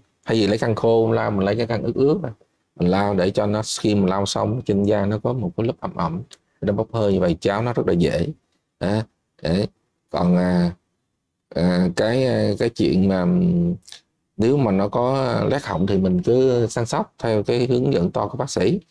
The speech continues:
Rồi có, có thể mình có cho những cái thuốc hoặc là nó bôi vào. Đó. Rồi ăn uống thì mình cố gắng là ăn những thức ăn và nó có giàu vitamin A chút như nãy ta tôi nói. Cái vaccine sởi là, à, xin lỗi, bệnh sởi thì nó rất là cần,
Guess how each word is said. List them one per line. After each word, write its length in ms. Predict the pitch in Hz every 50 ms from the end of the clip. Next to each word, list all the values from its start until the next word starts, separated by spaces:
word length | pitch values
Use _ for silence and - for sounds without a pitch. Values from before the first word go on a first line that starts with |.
| - - _ _ -
Rồi 120 | 90 90 90
có, 80 | 110 117
có 140 | - 147
thể 160 | - 110 101 110
mình 160 | 113 107 101
có 60 | 156 165 -
cho 200 | 120 107 107 104
những 140 | 101 95
cái 100 | 101 120 - -
thuốc 260 | 143 175 226 214 - _ _ _
hoặc 160 | - 95 - 95
là 300 | 95 92 90 90 90 87 87 87 85 90 98 95 _ _ _ _ -
nó 60 | 101
bôi 180 | 107 110 110 104
vào. 340 | 104 98 92 90 92 92 - _ -
Đó. 100 | 104 120 135 - _ _ _ _ _ _ _ _ _ _ -
Rồi 320 | 92 92 90 90 90 87 - -
ăn 180 | - 110 117 113
uống 200 | 113 131 147 170
thì 120 | 151 131 104
mình 220 | 95 95 90 87 -
cố 220 | - 110 117 127
gắng 240 | 123 117 120 135 127
là 180 | 113 - - - - _ - - - _
ăn 200 | - 113 107 104
những 100 | 98 -
thức 180 | - - -
ăn 240 | - 101 101 101 101
và 100 | 101 98
nó 120 | 87 90 87
có 140 | - 117 113 104
giàu 300 | 95 98 101 95 90 87
vitamin 380 | 82 98 - 101 98 101 98 101
A 140 | 98 98 101 -
chút 120 | - 151 - -
như 140 | 101 92 90
nãy 100 | 92 92
ta 160 | - 87 92
tôi 140 | - 98 92
nói. 280 | 90 92 92 107 147 165 - _ _ _ _ _ _ _ _
Cái 100 | 117 113
vaccine 280 | 131 - - 107 101 -
sởi 300 | - - - 90 95 113
là, 220 | 120 123 117 113 - -
à, 160 | - 101 101
xin 200 | - 101 101 101
lỗi, 180 | 95 87 98
bệnh 200 | 107 98 - 87
sởi 320 | 87 - 87 82 90 98 113
thì 120 | - 107
nó 500 | 87 85 90 95 101 110 117 117 127 135 - -
rất 240 | - 214 208 180 -
là 100 | - 92 - _
cần, 300 | - 98 95 90 87 -